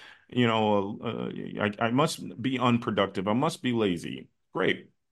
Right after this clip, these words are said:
I accept that assumption. I'll accept that assumption. I'll accept that exception,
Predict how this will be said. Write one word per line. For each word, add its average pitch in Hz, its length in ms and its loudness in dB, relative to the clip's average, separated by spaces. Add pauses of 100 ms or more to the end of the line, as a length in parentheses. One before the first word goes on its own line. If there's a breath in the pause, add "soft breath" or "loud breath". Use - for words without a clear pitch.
(380)
I 90 100 -4
accept - 400 -8
that 151 240 4
assumption. 147 540 -2
I'll 92 160 0
accept - 320 -4
that 113 180 4
assumption. 117 500 0
I'll 76 120 -2
accept - 320 -4
that 101 160 2
exception, - 460 -10